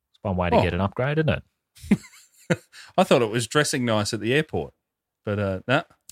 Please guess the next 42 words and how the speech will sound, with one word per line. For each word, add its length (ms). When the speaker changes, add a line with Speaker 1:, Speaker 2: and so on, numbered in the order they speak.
Speaker 1:
Not 160
even 180
that 220
anymore. 320
But, 220
uh, 240
although 320
not 140
everyone 240
up 160
the 60
front 300
gets 240
plastic 440
handcuffs, 840
um, 540
she 240
did. 300
And 140
then 160
she 160
promptly 640
broke 260
through 300
them. 240
Speaker 2:
Fuck 340
yeah. 320
Speaker 1:
They're 160
either 360
an 120
early 240
model 320
that 120
wasn't 240
effective 500
or 80
just 220
a 60
regular 420
large 380
zip 220
tie, 360